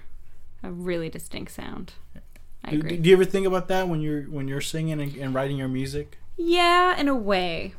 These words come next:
Speaker 1: But I also, I really enjoy the purity of the voice, too. My other favorite singer is Eva Cassidy, or Eva Cassidy. I never know how to pronounce it right, but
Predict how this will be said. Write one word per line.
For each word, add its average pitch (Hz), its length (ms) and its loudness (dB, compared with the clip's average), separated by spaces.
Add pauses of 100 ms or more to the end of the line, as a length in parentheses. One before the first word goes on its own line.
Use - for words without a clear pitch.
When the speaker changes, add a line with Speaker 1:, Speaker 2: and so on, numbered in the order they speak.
Speaker 1:
But 233 140 2
I 233 200 4
also, 262 840 -2 (880)
I 233 200 2
really 233 560 0
enjoy 185 580 0
the 185 100 -6
purity 196 480 -4
of 202 120 -6
the 202 80 -10
voice, 214 460 -4
too. 220 480 -2
My 208 180 -2
other 220 160 2
favorite 214 280 -4
singer 196 240 -4
is 190 100 -6
Eva 190 200 -6
Cassidy, 208 640 -6
or - 60 -10
Eva 196 280 -8
Cassidy. 202 540 -8
I - 40 -6
never 202 240 -2
know 196 100 -4
how 190 120 -2
to 190 80 -6
pronounce 180 400 -6
it - 80 -8
right, 196 280 -8
but - 200 -8